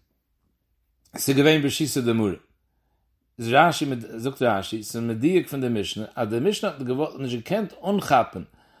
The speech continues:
a Fall, was du Achiv Dalet Vahai, beäufen, wie der Hegdisch ist, fahre der Twiche.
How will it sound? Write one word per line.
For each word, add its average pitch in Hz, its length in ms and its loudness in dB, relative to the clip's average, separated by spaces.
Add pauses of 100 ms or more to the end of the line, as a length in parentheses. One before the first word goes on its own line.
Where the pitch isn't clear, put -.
(140)
a 117 100 0
Fall, 156 480 4
was 113 80 -8
du 127 160 -4
Achiv 151 420 -2
Dalet 151 380 2
Vahai, 151 480 0 (720)
beäufen, 151 880 2
wie 135 200 0
der 135 160 2
Hegdisch 156 440 0
ist, 135 140 -4
fahre 135 240 4
der 123 100 -2
Twiche. - 380 -4